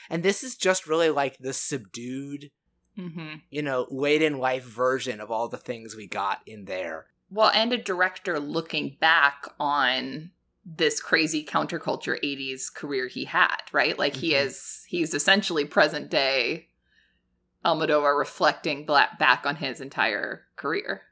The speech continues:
Speaker 1: There are layers upon layers of why
Speaker 2: Yeah.
Speaker 1: I find this to be a really satisfying movie for us to do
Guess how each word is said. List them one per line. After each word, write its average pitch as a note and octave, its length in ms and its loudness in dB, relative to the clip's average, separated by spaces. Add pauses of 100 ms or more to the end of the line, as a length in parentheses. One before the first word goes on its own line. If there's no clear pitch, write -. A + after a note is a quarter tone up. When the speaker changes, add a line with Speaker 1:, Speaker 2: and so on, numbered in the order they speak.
Speaker 1:
There G3 220 4
are B3 240 6
layers F3 480 4
upon D3+ 340 -6
layers B2+ 380 -4
of C#3 180 -14
why C3 220 2
Speaker 2:
Yeah. C3 120 6
Speaker 1:
I C3+ 100 0
find C3+ 340 -2
this C3+ 160 -6
to D3+ 100 -8
be C3 120 -6
a A#2 60 -4
really B2 300 -4
satisfying A#2 720 -4
movie G#2+ 320 -12
for G2+ 220 -10
us - 180 -12
to - 100 -14
do F#2 480 -14